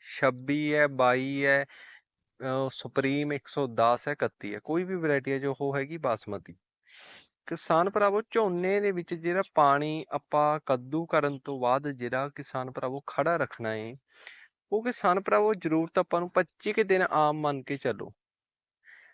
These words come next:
ਜੇ ਤੁਹਾਡੀ ਜ਼ਮੀਨ ਡਾਕਰ ਹੈ, ਤੁਹਾਡੇ, ਮ, ਇੱਕ ਵਾਰ ਪਾਣੀ ਸੁੱਕਣ ਤੋਂ ਬਾਅਦ ਪਾਣੀ ਜ਼ਮੀਨ ਦੇ ਵਿੱਚ ਨਹੀਂ ਖੜਦਾ, ਤਾਂ ਪੱਚੀ ਤੋਂ ਅਠਾਈ ਦਿਨ ਜਿਹੜਾ ਝੋਨੇ ਦੇ ਵਿੱਚ ਪਤਲਾ ਪਤਲਾ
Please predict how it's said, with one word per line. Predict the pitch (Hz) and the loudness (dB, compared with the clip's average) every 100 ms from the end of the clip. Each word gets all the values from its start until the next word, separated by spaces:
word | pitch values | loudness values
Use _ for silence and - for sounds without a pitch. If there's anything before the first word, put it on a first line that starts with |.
| _ | _
ਜੇ | 120 143 156 180 190 | -4 2 4 4 2
ਤੁਹਾਡੀ | 208 190 170 139 147 165 | 0 0 0 0 -2 -2
ਜ਼ਮੀਨ | 151 139 135 139 | -4 -6 -4 0
ਡਾਕਰ | 127 113 - 135 | 0 0 0 2
ਹੈ, | 135 | 2
ਤੁਹਾਡੇ, | 139 131 127 131 135 143 - | 0 -6 -4 -2 -2 -4 -10
ਮ, | 123 110 - | -16 -16 -14
ਇੱਕ | 127 - | -10 0
ਵਾਰ | 151 147 | 4 4
ਪਾਣੀ | - 135 127 135 | 4 0 0 -6
ਸੁੱਕਣ | - 127 127 127 | -12 -8 -8 -6
ਤੋਂ | 131 | -2
ਬਾਅਦ | 123 131 120 | 0 0 0
ਪਾਣੀ | - 123 127 | -2 0 0
ਜ਼ਮੀਨ | 123 120 117 117 | -6 -8 -8 -8
ਦੇ | 120 | -8
ਵਿੱਚ | 120 135 | -8 -8
ਨਹੀਂ | 127 117 135 | -8 -6 -8
ਖੜਦਾ, | 135 135 147 - - _ _ - - - _ | -6 -6 -4 -4 -6 _ _ -20 -20 -20 _
ਤਾਂ | 160 170 - | 2 2 2
ਪੱਚੀ | 151 - 185 190 | -2 -2 -6 -6
ਤੋਂ | 180 180 | -4 -4
ਅਠਾਈ | 185 - 139 139 151 | -4 0 4 4 2
ਦਿਨ | 151 131 127 131 - _ | -2 -4 -4 -6 -8 _
ਜਿਹੜਾ | 139 147 156 | -6 -4 -4
ਝੋਨੇ | 160 143 127 127 | -4 -4 -2 -2
ਦੇ | 135 | -4
ਵਿੱਚ | 127 117 - 123 135 - - - _ | -6 -10 -4 -4 -4 -12 -20 -20 _
ਪਤਲਾ | 175 185 208 208 | 2 4 6 6
ਪਤਲਾ | 202 170 - 180 | 6 0 -2 0